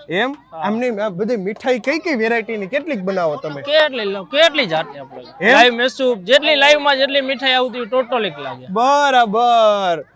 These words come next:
Speaker 1: ઈ સિવાય ઓલા, આ, ઘણા બધા મોટા ફેમિલીની અંદર શું હોય, અતિથિ મહેમાનો આવ્યા હોય, ઈ ટેબલ ઉપર બેઠા હોય,
Speaker 2: હા.
Speaker 1: વરકન્યા હોય, ઈ ટેબલ ઉપર બેઠે, એને પીરસવા માટેનો પણ અલગ, અલગથી સ્ટાફ આવતો હોય
Speaker 2: હા,
Speaker 1: છે. એ
Speaker 2: totally,
Speaker 1: પણ તમારી
Speaker 2: totally, totally.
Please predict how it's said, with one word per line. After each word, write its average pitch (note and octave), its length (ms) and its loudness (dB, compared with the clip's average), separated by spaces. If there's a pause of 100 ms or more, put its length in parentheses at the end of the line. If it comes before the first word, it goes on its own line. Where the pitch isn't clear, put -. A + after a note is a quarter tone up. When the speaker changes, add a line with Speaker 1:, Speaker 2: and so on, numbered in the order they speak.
(120)
Speaker 1:
ઈ A3+ 100 0
સિવાય A#3+ 400 -4
ઓલા, G#3+ 240 0
આ, E3+ 300 2
ઘણા D#3+ 380 -2
બધા G#3 300 0
મોટા G3 340 -4
ફેમિલીની G#3+ 600 -6
અંદર G#3 200 -4
શું C#4 180 -10
હોય, F3 140 0
અતિથિ F#3+ 320 -8
મહેમાનો F3 480 -6
આવ્યા D3 220 -8
હોય, B2 200 -10 (280)
ઈ G#3+ 60 -4
ટેબલ A3+ 320 2
ઉપર F#3 220 -2
બેઠા E3+ 300 -4
હોય, C3+ 240 -4 (120)
Speaker 2:
હા. D#3 160 -18 (100)
Speaker 1:
વરકન્યા G#3 540 0
હોય, F#3 180 0
ઈ A3+ 40 -4
ટેબલ G3+ 380 -2
ઉપર F#3 220 -4
બેઠે, F3+ 280 -6
એને G#3+ 120 -2
પીરસવા A3+ 460 -4
માટેનો A#3 420 -4
પણ A#3 180 -6
અલગ, G#3+ 340 0
અલગથી G#3 380 -4
સ્ટાફ F#3+ 340 -2
આવતો F#3+ 260 -4
હોય D#3+ 160 0
Speaker 2:
હા, F3+ 80 -2
Speaker 1:
છે. F3+ 60 -6
એ - 20 -12
Speaker 2:
totally, A#3+ 400 4
Speaker 1:
પણ C4 120 2
તમારી A#3+ 340 -2
Speaker 2:
totally, C4+ 440 4
totally. D3+ 480 -14